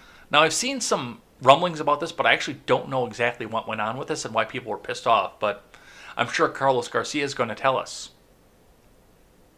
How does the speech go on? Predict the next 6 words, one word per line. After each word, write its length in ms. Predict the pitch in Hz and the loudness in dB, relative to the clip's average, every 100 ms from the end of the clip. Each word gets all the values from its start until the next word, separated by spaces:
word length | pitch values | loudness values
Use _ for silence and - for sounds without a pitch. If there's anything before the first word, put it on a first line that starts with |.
| _ _ _ _ _ _ _ _ - _ _ - - - - - | _ _ _ _ _ _ _ _ -20 _ _ -20 -20 -20 -14 10
Popular 360 | 180 156 127 | 10 10 2
st-, 260 | 120 143 135 | 2 -4 0
uh, 180 | 120 113 | 6 6
streaming 320 | - 147 120 | 4 -4 -4
platform 420 | - 107 - 110 | 0 -2 0 -6
Twitch, 500 | - - 165 - - | -4 2 2 2 -8